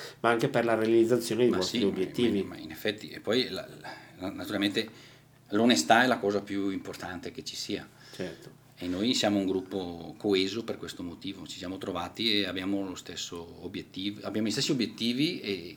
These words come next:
Speaker 2: e poi, eh,
Speaker 1: E quindi cercate di portarli avanti.
Speaker 2: Esattamente.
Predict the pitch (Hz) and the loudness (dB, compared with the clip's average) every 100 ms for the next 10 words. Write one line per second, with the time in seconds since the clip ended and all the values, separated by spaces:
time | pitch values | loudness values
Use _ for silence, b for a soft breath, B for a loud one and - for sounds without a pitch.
0 | - 98 101 95 110 101 80 - - - | -16 -16 -12 -8 -6 -6 -8 -16 -20 -10
1 | - 117 120 131 - 95 - 113 - 90 | -2 2 2 2 0 -2 -2 -4 -2 -6
2 | 85 92 92 85 90 76 - - - - | -4 -4 -4 -8 -10 -12 -12 -14 -16 -20